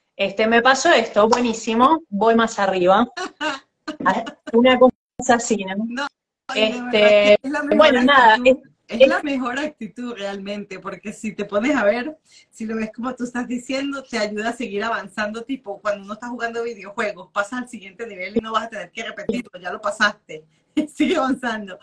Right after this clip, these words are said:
Speaker 2: Y en cambio, si no, si tú te quedas en la falla, te vas a quedar estancada en ese canal y hasta que no lo superes, no vas a, no vas a pasar al siguiente nivel, es literalmente.
Speaker 1: Claro. Bueno, la frase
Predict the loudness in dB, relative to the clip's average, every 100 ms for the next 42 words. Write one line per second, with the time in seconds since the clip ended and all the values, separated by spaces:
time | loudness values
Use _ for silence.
0 | -16 -16 -16 -8 -6 -4 -4 -4 -4 -4
1 | -2 -2 -2 -6 _ -10 -8 -8 -8 -6
2 | -2 0 0 -2 -2 -2 -4 -6 -6 -8
3 | -10 -10 -10 -14 -6 -6 -6 -8 -14 -14
4 | -14 -12 -12 -12 -14 -18 -14 -12 -12 -16
5 | -18 -18 -20 -18 -16 -16 -12 -10 -8 -6
6 | -4 -2 -4 -8 -14 -6 -4 -4 -8 -14
7 | -14 -14 -18 -20 -20 -20 -20 -20 -20 -20
8 | -20 -20 _ -12 -8 -8 -8 -8 -8 -8
9 | -10 -12 -14 -12 -14 -16 -18 -6 -6 _
10 | _ _ -20 -16 -18 _ _ 0 0 0
11 | -6 _ _ -16 -16 -16 -12 -8 -8 -8
12 | -4 0 2 0 2 2 6 6 6